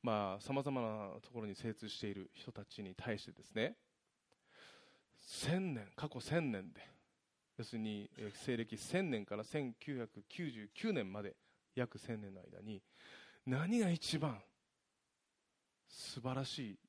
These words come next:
いイベントでしたか？何が、えー、最も重要な出来事でしたかって聞いたんです。さあ、皆さんだったら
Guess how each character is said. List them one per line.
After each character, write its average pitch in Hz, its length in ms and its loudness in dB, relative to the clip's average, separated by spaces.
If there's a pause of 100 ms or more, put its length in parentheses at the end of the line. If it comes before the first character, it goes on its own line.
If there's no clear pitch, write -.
い 123 60 -2
イ 123 40 -2
ベ 135 120 4
ン 120 60 0
ト 123 60 -10
で 123 120 -4
し - 100 -6
た 110 100 -10
か？ 104 180 -12 (920)
何 202 260 6
が、 127 280 4
え 104 400 -8 (160)
ー、 156 160 4 (100)
最 214 100 6
も 160 80 4
重 135 200 -4
要 135 120 2
な 127 120 2
出 127 180 0
来 - 100 -10
事 160 200 4
で 110 100 0
し - 100 -4
た 110 100 -4
か 151 120 2
っ 160 60 4 (180)
て - 80 -14
聞 - 200 -8
い 104 40 -8
た 101 100 -6
ん 95 60 -10
で 95 60 -14
す。 - 140 -20 (380)
さ - 260 -2
あ、 123 120 0
皆 135 220 -2
さ 131 160 -6
ん 113 60 -6
だ 98 80 -6
っ - 120 -12
た 101 140 -10
ら 95 100 -12